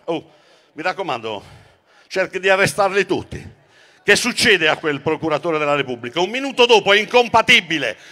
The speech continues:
non dovrebbe più neanche esercitarle le funzioni, perché le ha compromesse,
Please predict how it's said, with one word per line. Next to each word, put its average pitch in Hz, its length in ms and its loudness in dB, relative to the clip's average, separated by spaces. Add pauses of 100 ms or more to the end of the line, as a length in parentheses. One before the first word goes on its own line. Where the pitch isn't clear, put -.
(120)
non 269 240 -2
dovrebbe 269 400 6
più 285 160 -2
neanche 277 360 4
esercitarle 277 760 6
le 240 120 8
funzioni, 202 720 2 (420)
perché 302 300 8
le 320 80 10
ha 311 140 12
compromesse, 330 960 10